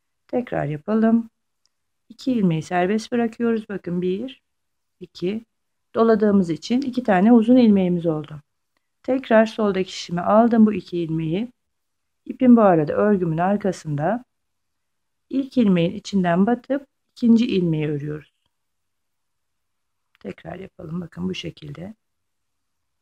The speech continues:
Öncelikle ikinci ilmeği düz olarak ördüm.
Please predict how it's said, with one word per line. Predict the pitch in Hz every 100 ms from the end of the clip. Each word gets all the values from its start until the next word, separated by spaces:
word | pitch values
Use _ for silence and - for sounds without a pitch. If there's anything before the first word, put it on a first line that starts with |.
| _ _ _ _ _ _
Öncelikle | 233 247 226 202 - 202
ikinci | 196 214 202 202
ilmeği | 185 165 151 165 214 214
düz | 214 190
olarak | 165 151 147 -
ördüm. | - 208 214 165 170 220 226